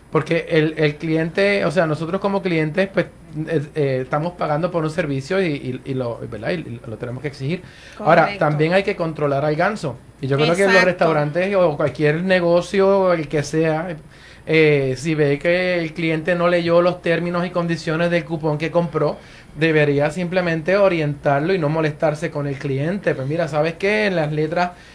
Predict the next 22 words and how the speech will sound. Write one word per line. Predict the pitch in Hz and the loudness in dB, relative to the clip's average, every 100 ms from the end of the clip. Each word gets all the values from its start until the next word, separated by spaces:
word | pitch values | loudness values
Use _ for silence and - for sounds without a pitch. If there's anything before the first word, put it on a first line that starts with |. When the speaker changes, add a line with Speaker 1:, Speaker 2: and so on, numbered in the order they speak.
| - - - - | -20 -20 -20 -4
Speaker 1:
finas | 208 214 202 196 | 0 0 0 0
o | 160 | 0
miren, | 165 160 | 0 0
las | 151 | 2
letras | 147 165 170 | 2 0 -2
pequeñas, | 180 175 208 202 196 214 | -2 -2 -2 2 2 4
aquí | 165 147 | 2 2
decía | 160 165 180 180 190 196 | -2 -2 -2 2 4 4
esto | 160 156 170 | 2 -2 -2
y | 160 | -2
esto | 165 180 | -4 -4
y | 175 | -4
esto | 185 | -4
y | 208 | -2
lo | 156 | 0
orientan. | 147 180 226 202 175 | 0 -4 -2 -2 0
Y, | 143 | -2
y, | 147 139 - | -6 -10 -6
y | |
yo | 151 151 | -4 -2
creo | 165 | -2
que | 180 233 | -2 -6